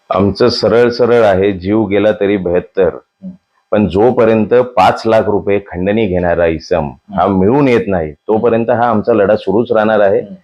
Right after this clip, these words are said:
Speaker 1: ॲग्रेसिव्हपणे जर गृह विभागाच्या मंत्र्यांसमोर जर जीव द्यावा लागला, तर तोही देऊ आम्ही. जे काही करावं लागेल ते करू. पण हे जे सरकार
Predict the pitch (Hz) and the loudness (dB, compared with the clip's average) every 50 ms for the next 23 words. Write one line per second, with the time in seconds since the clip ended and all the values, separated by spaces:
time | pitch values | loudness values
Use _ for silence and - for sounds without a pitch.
0 | _ - - _ _ - 92 95 92 - 117 110 - - 120 117 107 110 110 110 | _ -20 -20 _ _ -2 0 0 2 2 0 0 2 0 0 0 0 0 0 0
1 | 113 113 117 117 113 101 110 117 107 90 92 92 98 110 107 104 98 101 104 104 | 2 2 2 0 0 0 0 0 0 0 0 0 2 2 2 2 2 2 2 2
2 | 98 104 101 98 - - 107 104 107 110 113 117 113 98 90 87 85 - 95 107 | 2 2 0 0 0 -2 0 2 2 2 2 0 0 -2 -4 -6 -4 -2 -2 0
3 | 107 104 104 - - 98 98 101 101 98 90 101 104 95 87 85 92 98 101 95 | 0 0 -2 -4 -4 -2 0 0 0 0 0 0 -2 -2 -2 -2 -4 -2 0 2
4 | 92 92 95 95 95 92 87 80 85 87 90 101 - - _ _ _ _ _ - | 2 4 4 2 2 2 0 -2 0 0 -2 -2 -2 -4 _ _ _ _ _ -6
5 | 90 90 - - 92 90 95 117 113 107 110 107 107 110 104 101 104 113 123 - | -6 -6 -4 -4 -2 0 2 2 2 2 2 2 2 2 2 0 0 -2 -4 -6
6 | - _ _ _ _ _ _ _ _ 82 80 92 117 143 139 127 139 139 131 120 | -12 _ _ _ _ _ _ _ _ -10 -4 0 0 2 2 4 2 2 2 2
7 | 131 127 127 127 127 123 143 147 123 123 113 - 117 120 113 - 117 110 120 131 | 2 4 4 4 4 4 4 2 2 0 0 0 -2 -2 0 0 0 0 0 0
8 | 131 - _ _ _ _ 110 120 120 107 90 82 85 90 110 127 139 139 120 127 | -2 -6 _ _ _ _ -2 0 0 -2 -4 -4 -2 0 2 4 2 2 2 0
9 | 143 135 - 110 101 92 - 104 101 95 80 | -2 -2 0 0 0 0 2 2 2 2 2